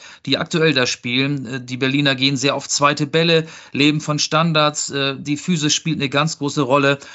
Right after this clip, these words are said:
und dann natürlich auch die Schnelligkeit von Spielern wie Siebertschow und Becker und, ähm, gefühlt, äh, nimmt Urs Fischer immer viele Wechsel vor, aber die Mannschaft funktioniert trotzdem, selbst wenn, ich hab's ja neulich mal erwähnt, so jemand kommt wie Juranovic,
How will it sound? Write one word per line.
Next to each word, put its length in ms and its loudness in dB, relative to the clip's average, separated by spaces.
und 160 0
dann 120 2
natürlich 480 0
auch 200 -2
die 120 -4
Schnelligkeit 600 -2
von 120 -4
Spielern 360 -2
wie 80 -2
Siebertschow 640 2
und 420 -4
Becker 420 2
und, 260 -2
ähm, 320 0
gefühlt, 600 2
äh, 120 -4
nimmt 380 0
Urs 180 -2
Fischer 500 0
immer 240 2
viele 360 0
Wechsel 320 0
vor, 320 0
aber 260 4
die 100 2
Mannschaft 640 0
funktioniert 960 0
trotzdem, 640 0
selbst 320 -2
wenn, 220 0
ich 140 -10
hab's 140 -4
ja 80 -2
neulich 240 -2
mal 140 4
erwähnt, 360 0
so 200 -4
jemand 280 0
kommt 220 -6
wie 80 -6
Juranovic, 720 0